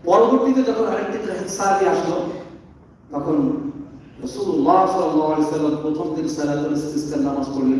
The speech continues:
পুরুষদেরকে নিয়ে, তারপরে মেয়েদেরকে, বাচ্চাদেরকে পাশে দাঁড় করে রাখলেন। সর্বোপরি তৃতীয় দিন তিনি একেবারে হাড় গোড় বেরিয়ে যাওয়া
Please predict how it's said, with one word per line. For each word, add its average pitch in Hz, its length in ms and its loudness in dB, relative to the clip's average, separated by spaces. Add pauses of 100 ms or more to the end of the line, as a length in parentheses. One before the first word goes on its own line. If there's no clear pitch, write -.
(120)
পুরুষদেরকে 135 640 -2
নিয়ে, 127 140 -4 (520)
তারপরে 135 600 0 (340)
মেয়েদেরকে, 156 580 4
বাচ্চাদেরকে 151 640 0
পাশে 151 220 -6
দাঁড় 131 260 -6
করে 123 120 -6
রাখলেন। - 360 -10 (520)
সর্বোপরি 190 500 2 (160)
তৃতীয় 240 400 2
দিন - 520 -2 (760)
তিনি 196 260 -6
একেবারে 180 460 2
হাড় 190 340 2
গোড় 196 260 0
বেরিয়ে 202 320 4
যাওয়া 214 220 4